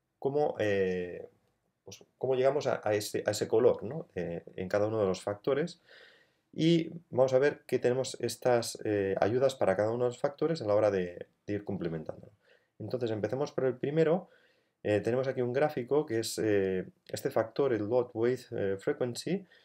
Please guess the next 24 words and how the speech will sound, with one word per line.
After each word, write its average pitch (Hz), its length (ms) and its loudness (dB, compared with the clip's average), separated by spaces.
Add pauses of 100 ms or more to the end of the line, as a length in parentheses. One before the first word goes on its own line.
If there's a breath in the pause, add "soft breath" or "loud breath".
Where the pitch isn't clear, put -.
(220 loud breath)
relación 113 340 -2
entre 113 300 2
peso 180 640 2 (120)
en 107 200 -4
kilos 170 560 2
y, 160 360 -4
eh, 101 240 2
frecuencia. 101 580 0
La 95 100 2
frecuencia 151 520 0
puede 143 200 0
ser, - 300 -2
pues, 95 640 0
como 98 160 -4
tenéis 120 200 -4
aquí, 131 560 -2 (380 soft breath)
eh, 101 460 0 (500)
en 98 360 -6
la 98 120 -2
primera 127 340 -2
línea, 156 460 -2 (500 soft breath)
en 113 340 -2 (160)
un 156 140 2
levantamiento 147 920 2